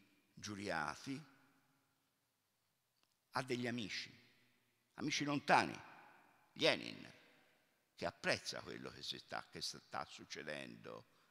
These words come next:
a Fiume, amici più vicini, Toscanini.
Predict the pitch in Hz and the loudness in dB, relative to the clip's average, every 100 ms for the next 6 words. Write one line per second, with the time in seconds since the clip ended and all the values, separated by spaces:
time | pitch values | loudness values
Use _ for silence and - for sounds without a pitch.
0 | _ 104 - 85 65 53 58 - - - | _ -2 -2 -6 -6 -8 -12 -16 -20 -20
1 | - - 202 - 127 139 123 135 - 127 | -10 -4 0 0 0 -2 -2 0 2 2
2 | - - - - - - _ _ _ - | 0 -8 -20 -20 -20 -20 _ _ _ -8
3 | - 78 71 50 | -2 0 0 -4